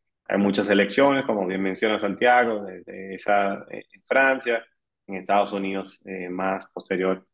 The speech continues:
eh, de, en el año, y, y guerras que, o sea, ta-, todavía causan mucho, mucha incertidumbre a nivel de lo que viene siendo la inflación.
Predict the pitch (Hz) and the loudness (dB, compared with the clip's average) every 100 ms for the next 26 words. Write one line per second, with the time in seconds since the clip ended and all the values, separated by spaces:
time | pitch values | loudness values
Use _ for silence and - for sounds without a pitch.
0 | _ _ _ 90 87 87 87 - - 98 | _ _ _ -6 -6 -4 -6 -6 -4 -2
1 | 98 95 113 135 131 120 120 - _ _ | 2 4 4 4 4 2 0 -10 _ _
2 | _ - 101 101 101 110 95 107 120 117 | _ -8 -4 -4 -4 -4 0 2 4 2
3 | 107 104 - 92 90 - - - - 95 | 0 -4 -10 -8 -8 -10 -14 -12 -6 -4
4 | 92 101 _ - - - - _ 50 - | -4 -8 _ -12 -12 -14 -20 _ -20 -20
5 | - - 110 107 120 - 117 113 110 101 | -12 -2 2 4 4 4 2 2 0 -4
6 | 104 104 104 98 - 107 107 110 104 101 | -6 -4 -2 -2 -6 -8 -4 -2 -2 -2
7 | 104 90 98 104 101 98 - _ _ - | -4 -2 -2 -2 -2 -4 -8 _ _ -10
8 | 101 98 95 98 98 95 92 95 95 - | -4 -2 -2 -2 -2 -4 -4 -4 -6 -4
9 | 95 92 92 90 - - - - 92 82 | -4 -2 -4 -6 -10 -10 -8 -4 -4 -6